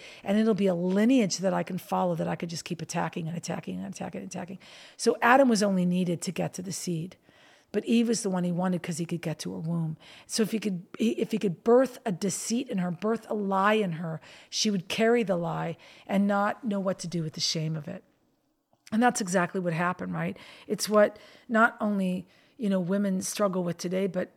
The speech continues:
but it's, it's in both the lineage of male, female, because every male comes from a female.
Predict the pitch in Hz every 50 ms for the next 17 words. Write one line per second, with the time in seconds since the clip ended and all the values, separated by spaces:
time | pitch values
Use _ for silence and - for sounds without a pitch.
0 | _ _ _ 196 - 185 180 - - _ - 202 - - - - - _ - 185
1 | - - 214 196 180 180 190 - - 190 190 190 - - 185 180 175 180 180 185
2 | 185 175 156 - 190 160 175 269 220 185 180 170 156 - - 208 233 240 208 170
3 | 165 156 190 - - 175 160 - - 196 175 190 190 175 175 180 170 165 160 -
4 | - 175 160 151 - - - 165 156 147 151 - - 180 180 156 180 - -